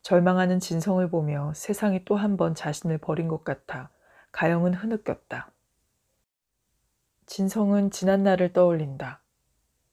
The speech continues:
세월을 뭉텅뭉텅 쓰레기통으로 버린 못난 인간. 가영이는 그렇게 살면 안 돼. 허무의 끝을 바라보며 끝으로 삼지 말고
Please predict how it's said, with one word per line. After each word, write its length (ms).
세월을 480
뭉텅뭉텅 960
쓰레기통으로 760
버린 360
못난 380
인간. 320
가영이는 840
그렇게 280
살면 360
안 200
돼. 220
허무의 300
끝을 280
바라보며 680
끝으로 420
삼지 440
말고 600